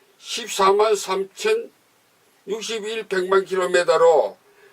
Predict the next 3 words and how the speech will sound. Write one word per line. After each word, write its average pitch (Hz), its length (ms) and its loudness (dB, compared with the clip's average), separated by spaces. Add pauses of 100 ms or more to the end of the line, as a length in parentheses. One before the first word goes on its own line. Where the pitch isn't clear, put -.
(140)
면적 208 540 4
합계는 170 760 0 (1200)
십칠만 - 880 0